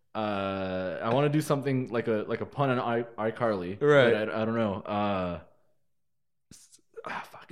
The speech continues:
Speaker 2: So it'll be like a, like
Speaker 1: Or
Speaker 2: a, some type of I P A, I guess.
Speaker 1: Yeah, I wanna go
Speaker 2: Yeah.
Speaker 1: I P A iCarly, but, like,
Speaker 2: <laughs>
Speaker 1: I
Speaker 2: I don't know.
Speaker 1: I don't know. I P A. No.
Speaker 2: Well.
Speaker 1: Um,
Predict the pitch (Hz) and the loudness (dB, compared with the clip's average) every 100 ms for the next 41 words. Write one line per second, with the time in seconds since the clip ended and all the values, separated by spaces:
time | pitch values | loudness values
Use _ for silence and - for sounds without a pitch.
0 | - 135 139 135 131 120 113 80 - 117 | -2 0 2 2 4 4 2 0 -2 0
1 | 113 - - - 143 151 139 80 120 - | 0 -4 -16 2 2 4 2 4 4 4
2 | 113 135 101 120 113 131 175 135 107 123 | 2 4 4 2 2 4 4 6 4 2
3 | 160 160 156 131 135 147 147 143 135 127 | 4 6 6 6 4 2 0 0 2 2
4 | 110 120 - 131 135 110 104 104 110 113 | 2 -4 0 2 2 0 -4 -4 -6 -4
5 | 101 101 131 - - 120 127 123 123 110 | -6 0 0 0 0 2 2 2 0 -2
6 | 107 - - - - _ _ _ _ _ | -6 -16 -16 -16 -20 _ _ _ _ _
7 | _ - 139 143 143 147 156 160 170 127 | _ -12 -8 -6 -6 -4 -4 -4 -2 0
8 | 139 143 113 131 135 104 139 143 147 139 | 2 2 0 -2 -4 -4 -2 -4 -2 -2
9 | 123 110 - 156 143 208 208 175 139 139 | -2 -4 -4 0 0 4 10 10 10 2
10 | - - - 131 123 120 117 107 | -10 -14 2 6 6 6 2 0